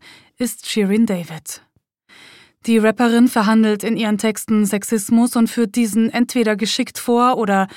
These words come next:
ad absurdum, indem sie ihn umkehrt. Ihr Feminismus wurde aufgrund einiger Kollaborationen,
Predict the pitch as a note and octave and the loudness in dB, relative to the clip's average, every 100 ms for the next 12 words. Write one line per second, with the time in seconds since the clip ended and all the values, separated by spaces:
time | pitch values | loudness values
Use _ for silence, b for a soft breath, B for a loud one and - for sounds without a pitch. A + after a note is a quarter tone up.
0 | B B G#3 G3 G3+ - B3 A#3 A3+ A3+ | B B -4 -4 -8 0 2 4 4 4
1 | B B B B3 A3+ G#3+ G3+ A3+ A#3 A3+ | B B B 2 2 2 2 0 -2 -2
2 | F3+ - E3 F3+ - - _ _ - C4+ | -6 -6 -14 -14 -16 -18 _ _ -6 -2
3 | C#4+ C4+ C#4 C#4+ C#4+ D4 - A#3+ A3+ G#3+ | 2 4 4 4 4 4 4 0 2 2
4 | G3 A3+ A3 G#3+ A3+ A3+ G#3+ G#3 A#3 A3 | 0 0 0 0 0 0 0 0 0 0
5 | G#3 G#3+ G#3 - A3+ A3 G#3+ G#3 | 2 0 -2 0 2 4 2 0